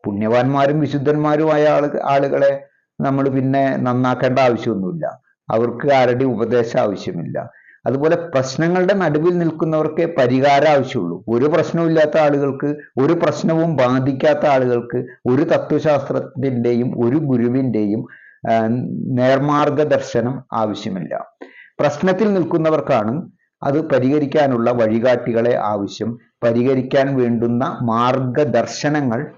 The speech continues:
ആവശ്യമായി വരുന്നത്. അർജുനൻ ഒരു പ്രശ്നത്തിൽ പെട്ടു എന്നുള്ളതാണ് ഭഗവത്ഗീതയിലെ ഒന്നാം അധ്യായത്തിലെ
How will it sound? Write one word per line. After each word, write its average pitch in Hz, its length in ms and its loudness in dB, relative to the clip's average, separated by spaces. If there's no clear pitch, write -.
ആവശ്യമായി 104 640 -2
വരുന്നത്. 90 440 -8
അർജുനൻ 151 480 0
ഒരു 156 140 0
പ്രശ്നത്തിൽ 151 580 -2
പെട്ടു 151 340 -2
എന്നുള്ളതാണ് 120 560 0
ഭഗവത്ഗീതയിലെ 120 760 2
ഒന്നാം 123 380 0
അധ്യായത്തിലെ 107 600 0